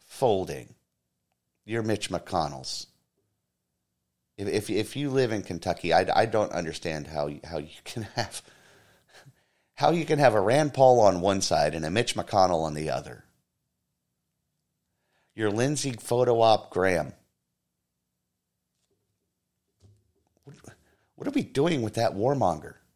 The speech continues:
Why is he still in office? Throw him out. But it is going to take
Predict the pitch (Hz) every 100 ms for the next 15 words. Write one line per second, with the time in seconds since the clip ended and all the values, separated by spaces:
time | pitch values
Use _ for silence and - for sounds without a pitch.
0 | _ - 143 180 170 156 - - 143 127
1 | 131 151 131 95 - - - _ _ _
2 | _ _ _ _ - - 131 131 131 135
3 | 131 - - _ _ _ _ _ _ _
4 | _ _ _ _ _ _ _ _ _ _
5 | _ _ _ _ _ _ _ _ _ _
6 | _ _ _ _ _ _ _ - 123 113
7 | 151 - 151 151 131 110 - 139 165 127
8 | -